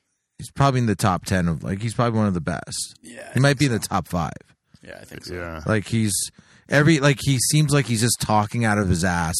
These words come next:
Speaker 1: but he's, like, everything, every word counts with that guy. I talk
Speaker 3: Yeah,
Speaker 1: a-,
Speaker 3: yeah.
Speaker 1: when I have a joke and I get it down,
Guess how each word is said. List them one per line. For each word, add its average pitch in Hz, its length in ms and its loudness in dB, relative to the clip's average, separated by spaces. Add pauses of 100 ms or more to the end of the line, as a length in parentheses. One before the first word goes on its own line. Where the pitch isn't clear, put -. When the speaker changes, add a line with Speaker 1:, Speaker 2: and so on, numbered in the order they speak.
Speaker 1:
but - 100 0
he's, 95 200 -2
like, 98 240 -2
everything, 95 760 0 (300)
every 107 220 2
word 104 240 0
counts 92 300 -4
with 85 100 -4
that 90 100 -6
guy. - 100 -10
I 160 320 4 (180)
talk 113 220 -2
Speaker 3:
Yeah, - 60 -2
Speaker 1:
a-, 90 40 -4
Speaker 3:
yeah. 80 120 -8 (280)
Speaker 1:
when 131 100 4
I 156 120 6
have 165 120 4
a 147 60 2
joke 135 300 4
and 113 100 0
I 110 60 2
get 117 160 2
it 104 100 0
down, 113 420 4